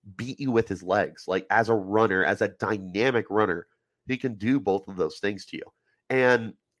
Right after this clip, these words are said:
when you have a young kid, a seventeen, eighteen-year-old kid that comes in with these kind of gifted athletic talents,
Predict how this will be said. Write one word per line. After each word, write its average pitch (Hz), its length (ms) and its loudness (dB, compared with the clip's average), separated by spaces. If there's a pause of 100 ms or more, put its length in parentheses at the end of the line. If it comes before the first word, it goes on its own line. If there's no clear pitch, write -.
when 131 180 4
you 127 140 2
have 156 340 4
a 147 60 4
young 110 340 2
kid, 90 300 0
a 95 40 -4
seventeen, 113 640 -2
eighteen-year-old 98 760 -4
kid - 220 -4 (420)
that 117 200 0
comes 123 380 -2
in 117 140 0
with 104 160 -2
these 113 200 0
kind 110 280 0
of 85 120 -4 (120)
gifted 135 560 2 (100)
athletic 104 580 0
talents, 104 480 0